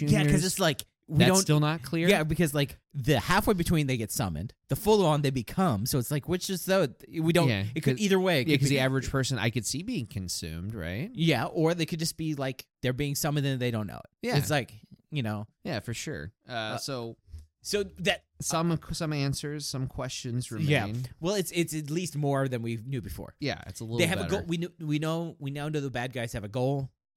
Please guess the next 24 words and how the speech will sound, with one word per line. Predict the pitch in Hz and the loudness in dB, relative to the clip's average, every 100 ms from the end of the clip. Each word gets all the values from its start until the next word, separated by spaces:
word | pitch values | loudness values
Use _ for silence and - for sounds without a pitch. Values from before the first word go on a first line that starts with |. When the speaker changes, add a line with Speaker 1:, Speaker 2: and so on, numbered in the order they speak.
| _ - | _ -14
Speaker 1:
and | 110 110 101 | -10 -8 -8
we | 101 110 | -8 -6
know | 123 123 120 120 117 | -4 -2 -2 -4 -6
that, | 104 104 | -8 -8
like, | 113 95 - - _ _ _ _ | -8 -10 -12 -18 _ _ _ _
they, | 127 120 120 120 113 110 101 - | -16 -10 -4 -2 -2 -4 -6 -6
well, | 165 156 | -2 0
I | 143 | 0
guess | 175 139 | -2 -2
it | 113 | -2
turns | - 139 120 | 0 0 0
out, | 107 - | -4 -4
I, | 123 143 165 | -2 -2 -2
we | 175 | -2
still | - 208 | 2 2
don't | 190 | 4
know | 151 | 2
about | 127 113 | 2 2
Aguilera, | 101 82 80 - - _ _ _ | 0 -4 -6 -10 -16 _ _ _
uh, | - 117 87 - | -6 -4 -6 -8
because | 117 107 98 | -4 -4 -4
it's | - | -4
like, | 98 104 | -6 -6
it's | - | -8